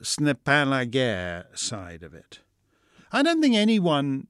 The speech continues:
need, I mean, there is the public indifference to Ukraine, which is growing.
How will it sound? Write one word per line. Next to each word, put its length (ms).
need, 460
I 100
mean, 180
there 140
is 340
the 140
public 460
indifference 760
to 140
Ukraine, 440
which 220
is 120
growing. 580